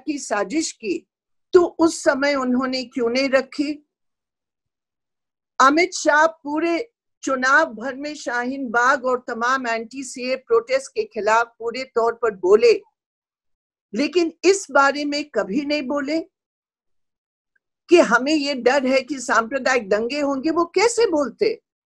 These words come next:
क्योंकि खुद उन्होंने और उनकी नेताओं, उनकी पार्टी के नेताओं ने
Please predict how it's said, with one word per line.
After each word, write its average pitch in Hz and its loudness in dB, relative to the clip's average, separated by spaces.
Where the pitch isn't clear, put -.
क्योंकि 311 2
खुद - 2
उन्होंने 302 2
और 330 6
उनकी 240 -8
नेताओं, 202 -2
उनकी 233 -6
पार्टी 208 -4
के 254 -10
नेताओं 180 -2
ने 311 -2